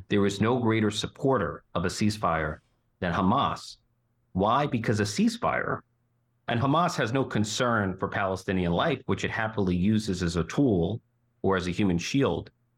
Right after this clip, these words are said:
Hamas supports a ceasefire because a ceasefire would enable Hamas to remain in power,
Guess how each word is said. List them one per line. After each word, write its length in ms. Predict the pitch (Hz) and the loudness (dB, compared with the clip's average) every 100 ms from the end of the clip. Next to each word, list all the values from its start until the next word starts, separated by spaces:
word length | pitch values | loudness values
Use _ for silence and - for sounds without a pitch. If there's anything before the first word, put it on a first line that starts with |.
| _ - | _ -2
Hamas 340 | 110 117 165 | 0 2 0
supports 480 | - 123 110 123 110 | -2 -8 -2 -2 -2
a 20 | |
ceasefire 580 | 92 - 214 - - - _ _ _ _ _ _ - | -4 -2 -2 -2 -4 -4 _ _ _ _ _ _ -6
because 260 | 104 107 | -2 0
a 40 | 95 | -2
ceasefire 580 | 90 135 139 - 113 104 | -2 -2 -2 0 0 2
would 140 | 95 | 0
enable 320 | 95 104 117 | 0 0 0
Hamas 420 | 110 92 90 - - | 0 0 0 -2 -2
to 100 | 87 | 0
remain 340 | 82 87 104 | 2 2 2
in 80 | 131 | 0
power, 380 | 107 85 104 | -2 -2 -4